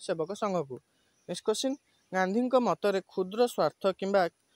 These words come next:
ଅର୍ଥ ଲୋଭରେ ନିଜ ଧର୍ମ ତ୍ୟାଗ କରି ପର ଧର୍ମ ଗ୍ରହଣ କରିବା କ'ଣ ଅଟେ? ଏହାର ଆନ୍ସର ହେଇଯିବ ପାପ। ନେକ୍ସଟ କ୍ୱେଶ୍ଚିନ୍, ଗାନ୍ଧୀ କେଉଁ ନାମକ ଶିକ୍ଷା ବ୍ୟବସ୍ଥାକୁ କେବଳ ଉପସ୍ଥାପନ କରିନଥିଲେ,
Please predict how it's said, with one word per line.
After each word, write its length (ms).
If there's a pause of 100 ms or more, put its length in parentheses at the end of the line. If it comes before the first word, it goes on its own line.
(160)
ଅର୍ଥ 240
ଲୋଭରେ 340
ନିଜ 200
ଧର୍ମ 340
ତ୍ୟାଗ 200
କରି 240 (1300)
ପର 140 (100)
ଧର୍ମ 280
ଗ୍ରହଣ 280
କରିବା 260
କ'ଣ 240
ଅଟେ? 240
ଏହାର 220
ଆନ୍ସର 260
ହେଇଯିବ 220
ପାପ। 340 (480)
ନେକ୍ସଟ 140
କ୍ୱେଶ୍ଚିନ୍, 320 (320)
ଗାନ୍ଧୀ 260
କେଉଁ 200
ନାମକ 320
ଶିକ୍ଷା 400
ବ୍ୟବସ୍ଥାକୁ 380
କେବଳ 300
ଉପସ୍ଥାପନ 540
କରିନଥିଲେ, 480